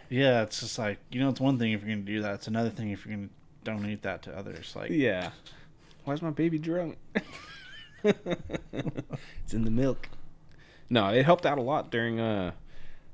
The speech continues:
Speaker 2: everything that was going on was, uh, there's a lot of properties in breast milk that you don't get from formula. Um, Danielle and I both got covid.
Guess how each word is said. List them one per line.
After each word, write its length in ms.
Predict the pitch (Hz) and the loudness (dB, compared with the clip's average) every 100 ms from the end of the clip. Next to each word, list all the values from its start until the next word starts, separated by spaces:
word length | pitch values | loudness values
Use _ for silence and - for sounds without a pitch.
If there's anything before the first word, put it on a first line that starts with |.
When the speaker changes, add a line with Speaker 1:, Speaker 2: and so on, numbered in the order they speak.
| - | -4
Speaker 2:
everything 340 | 110 113 117 117 | 0 2 2 2
that 100 | 107 | 0
was 100 | 101 | 0
going 240 | 120 110 | 2 2
on 380 | 104 117 107 82 | 2 2 0 -2
was, 320 | 92 98 90 - | -4 -4 -4 -8
uh, 460 | 87 90 62 50 - - - - - - - - - - - | -10 -8 -8 -10 -12 -18 -20 -20 -20 -20 -20 -20 -20 -20 -6
there's 160 | 123 107 | -2 0
a 40 | |
lot 280 | 92 101 120 | 2 2 4
of 240 | 113 92 - - - - - - - | 2 0 -6 -14 -16 -18 -20 -20 -20
properties 720 | - 120 107 - 98 95 87 | -2 2 2 2 0 0 -2
in 160 | 85 90 | -4 -4
breast 300 | 92 90 - | -4 -4 -4
milk 200 | 87 - - - - - - | -4 -6 -10 -12 -14 -16 -2
that 120 | 92 | 0
you 80 | 92 | 0
don't 180 | 101 95 | -2 -2
get 140 | 107 | -4
from 140 | - 92 | -4 -8
formula. 520 | 95 90 80 76 69 - - - - - | -6 -4 -4 -6 -6 -6 -8 -12 -18 -10
Um, 400 | - 92 85 80 - - - | -6 -4 -6 -8 -14 -20 -10
Danielle 360 | - 101 104 104 | -4 -2 -2 -4
and 100 | 98 | -4
I 60 | 95 | -4
both 220 | 92 85 | -6 -4
got 140 | 87 | -6
covid. 380 | - 90 82 85 | -4 -6 -4 -6